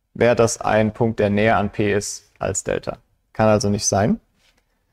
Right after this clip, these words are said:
Äh, und Gleiches gilt natürlich, ähm, für Punkte hier drüben. Und der Extremfall, der dann auftreten kann,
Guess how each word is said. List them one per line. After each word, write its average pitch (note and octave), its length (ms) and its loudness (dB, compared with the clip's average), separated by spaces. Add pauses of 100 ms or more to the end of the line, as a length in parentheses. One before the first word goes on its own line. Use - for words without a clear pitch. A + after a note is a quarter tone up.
(640)
Äh, A2+ 320 4
und G2+ 180 0
Gleiches B2 480 2
gilt A#2+ 240 2
natürlich, A#2 600 0 (200)
ähm, G#2 520 0
für A2 140 -2
Punkte B2+ 300 -2
hier G#2 140 0
drüben. C#3+ 440 2 (1400)
Und A#2 220 4
der A#2 80 6
Extremfall, D3+ 800 4
der C#3+ 100 4
dann B2+ 180 2
auftreten C3+ 680 2
kann, C#3 500 0